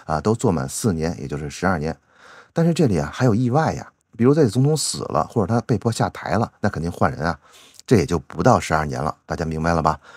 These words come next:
这就是神仙告诉我们，只要再出现三个美国总统，你不管他几年，到了，呃，到了拜登之后，那个第三个，一二三，第三个美国总统的时候，他就要完蛋了。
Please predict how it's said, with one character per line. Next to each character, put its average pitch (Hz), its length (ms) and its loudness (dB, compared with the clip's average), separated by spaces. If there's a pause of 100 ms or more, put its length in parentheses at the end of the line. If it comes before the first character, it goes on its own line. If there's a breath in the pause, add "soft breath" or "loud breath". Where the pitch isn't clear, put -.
(160 loud breath)
这 165 120 -2
就 156 100 4
是 127 100 2
神 101 300 2
仙 143 220 2
告 131 180 4
诉 90 140 0
我 69 80 0
们， 76 280 0 (360 loud breath)
只 80 240 0
要 143 160 4
再 117 240 -2
出 160 280 -2
现 135 220 0
三 165 400 2
个 117 160 0
美 73 240 -2
国 95 160 0
总 104 180 0
统， 104 220 -6
你 82 80 -6
不 143 160 -6
管 90 160 -2
他 120 120 -2
几 76 260 -6
年， 82 340 -2 (340 soft breath)
到 131 120 4
了， 117 120 4 (280)
呃， - 80 -10 (260)
到 139 120 8
了 117 80 6
拜 127 180 2
登 139 160 2
之 139 80 0
后， 135 180 0
那 196 120 2
个 92 60 -2
第 - 160 -6
三 139 320 0
个， 113 120 -2
一 104 100 -4
二 98 100 -2
三， 117 220 -4 (140 soft breath)
第 - 80 -6
三 143 260 0
个 120 140 2
美 76 160 -4
国 85 100 -4
总 107 140 -4
统 92 120 -4
的 - 40 -10
时 - 140 -8
候， 92 120 -2 (140)
他 - 140 -4
就 107 100 0
要 82 120 0
完 73 240 -2
蛋 113 220 0
了。 67 200 -6